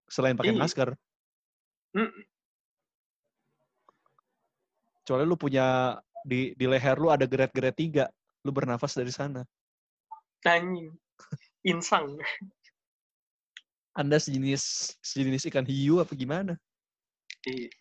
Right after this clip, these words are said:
Speaker 2: haram tuh.
Speaker 1: Hah, kok haram?
Speaker 2: Oh iyalah. Punya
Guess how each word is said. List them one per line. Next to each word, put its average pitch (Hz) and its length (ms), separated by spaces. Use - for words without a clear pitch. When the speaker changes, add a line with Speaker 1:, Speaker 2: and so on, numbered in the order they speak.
Speaker 2:
haram 151 460
tuh. 135 100
Speaker 1:
Hah, 196 140
kok 202 160
haram? 156 240
Speaker 2:
Oh 143 100
iyalah. 269 460
Punya 160 240